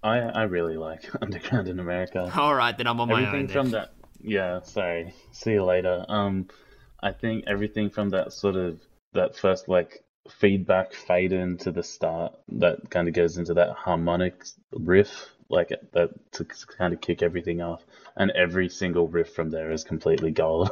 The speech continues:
Speaker 1: <laughs> It's, uh, yeah, it, I, I think I've said it, like, three times now. I think this is one of my <laughs> favorite songs on the album. It really just, like, kicks things off, and the, the guitar solo at the end is also, like, incredibly interesting and out there.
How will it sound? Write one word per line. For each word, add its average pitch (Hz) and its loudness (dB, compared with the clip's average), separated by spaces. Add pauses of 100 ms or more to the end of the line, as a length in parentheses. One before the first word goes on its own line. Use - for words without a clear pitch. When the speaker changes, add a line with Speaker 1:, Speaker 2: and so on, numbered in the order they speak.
Speaker 1:
<laughs> - - (880)
It's, - 0
uh, 90 0
yeah, 85 2 (180)
it, 101 2 (400)
I, 95 2 (240)
I - 0
think 110 2
I've 113 4
said 110 2
it, 95 -4
like, 85 -4
three 87 4
times 85 -4
now. 87 0
I - 0
think 92 0
this 87 0
is 85 -2
one 85 0
of 82 -2
my 82 -4
<laughs> - -8
favorite 101 2
songs 92 0
on 90 2
the 85 2
album. 82 -6 (420)
It 87 -2
really 95 4
just, 87 -4
like, - -6
kicks - 0
things 82 0
off, 82 -2
and 82 -2 (680)
the, 90 4
the 101 2
guitar 98 4
solo 95 4
at 87 0
the - -6
end 82 0
is 80 2
also, 82 2
like, 80 -2
incredibly 82 2
interesting 80 0
and 80 -2
out 82 0
there. 82 2